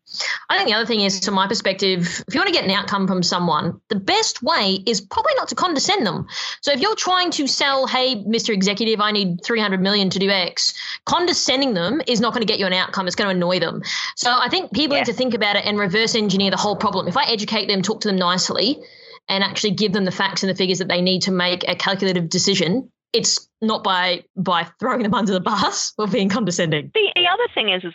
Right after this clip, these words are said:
Speaker 2: well, if you actually work with them, uh, rather than against them, they're actually going to become more likely to wanna work with you. They're going to
Speaker 1: Mm-hmm.
Speaker 2: be more likely to listen to you long term. They're actually gonna come to you less because they actually understand it more.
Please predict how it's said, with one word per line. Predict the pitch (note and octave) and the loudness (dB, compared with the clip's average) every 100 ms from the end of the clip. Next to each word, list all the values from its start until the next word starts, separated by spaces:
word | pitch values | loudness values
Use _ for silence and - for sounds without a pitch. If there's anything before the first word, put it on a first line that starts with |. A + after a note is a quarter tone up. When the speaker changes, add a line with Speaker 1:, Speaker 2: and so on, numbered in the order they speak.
| - | -2
Speaker 2:
well, | G3+ A2+ G2+ - | 0 0 -2 -4
if | B3+ - | -4 -2
you | D#4 | 0
actually | D#4 - F#4 | 0 0 -2
work | C#4+ D#4+ F#3+ - | 0 0 -2 -2
with | F3+ - | -4 -2
them, | C#3+ - E4 D4+ - | -2 -2 -6 -6 -4
uh, | E3+ F3 | -2 0
rather | F#3 F3+ | 0 -2
than | F3 F3+ | -4 -2
against | D#3+ C4+ - - | 0 -2 -2 -4
them, | - - G#3+ - - - | -4 -2 -4 -4 -8 -4
they're | A#3 | 0
actually | C#4+ D4 D4+ | 0 0 -2
going | C4+ G3+ G3 | 0 0 0
to | - | -2
become | F3+ - - F#3+ F3 F3 E3+ - _ _ - | -2 -2 0 0 0 0 -2 -6 _ _ -6
more | F#3 G3+ A#3+ | -2 0 0
likely | G#3+ A3 G3 | 0 -2 -6
to | - | -4
wanna | E3 D#3 | -2 -2
work | D3+ D#3+ - | 0 0 -2
with | A3 | 0
you. | D#4+ G4+ - - - - | 0 0 -4 -10 -10 -4
They're | F#3 | -2
going | F#3 F3 E3+ | 0 0 2
to | F#3 | 2
Speaker 1:
Mm-hmm. | |
Speaker 2:
be | F#3+ F3 E3 D#3+ - | 2 2 2 0 0
more | F#3 G3+ | -2 0
likely | G#3 G3 F#3 - | 0 -2 -2 0
to | E3 | 0
listen | D#3+ - A3 - | 0 0 -2 0
to | |
you | C4 E4+ F#4+ - - - | 2 2 0 -4 -8 -2
long | F3+ B3 E4 | -2 0 -2
term. | G3+ D3 F#3+ - - _ - | 0 0 -2 -8 -12 _ -4
They're | D#4 | 0
actually | F#4+ - A4 | 0 2 0
gonna | F#4+ | 0
come | E4 | 0
to | D#4 | 0
you | A#3+ | 2
less | C4 F#3+ | 2 0
because | F#3 C4 | -4 -2
they | A#3+ | 0
actually | A#3+ G#3+ C4 | 0 0 -2
understand | G#3+ G3+ - F3+ F#3 | -2 -2 0 0 0
it | - | -4
more. | B2 | -4